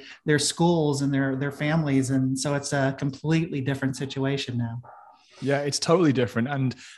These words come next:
Speaker 2: the, these organizations, i-, in their various ways, they're doing so much for people in society to increase inclusion and that sense
Speaker 1: Mm-hmm.
Speaker 2: of belonging, and also to share education to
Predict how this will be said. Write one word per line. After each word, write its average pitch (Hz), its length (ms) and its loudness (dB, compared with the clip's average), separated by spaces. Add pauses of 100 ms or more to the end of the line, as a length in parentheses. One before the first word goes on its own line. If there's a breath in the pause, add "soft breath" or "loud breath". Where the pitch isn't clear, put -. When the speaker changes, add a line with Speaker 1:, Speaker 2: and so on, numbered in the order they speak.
Speaker 2:
the, 170 340 4
these 147 260 4
organizations, 131 880 4
i-, 135 40 -8
in 135 320 -2
their 127 140 4
various 127 540 4
ways, 113 280 2
they're 117 80 2
doing 123 260 2
so 135 300 4
much 120 440 -2
for 107 220 2
people 113 320 -2
in 107 100 2
society 110 560 -2
to 113 200 -2
increase 107 480 -2
inclusion 113 720 0
and 101 180 -2 (240 loud breath)
that 135 140 -6
sense 127 300 2
Speaker 1:
Mm-hmm. 208 80 6
Speaker 2:
of - 40 2
belonging, 117 480 2 (240 loud breath)
and 156 100 4
also 165 240 4
to 127 140 -2
share 120 320 4
education 113 720 0
to 120 160 -2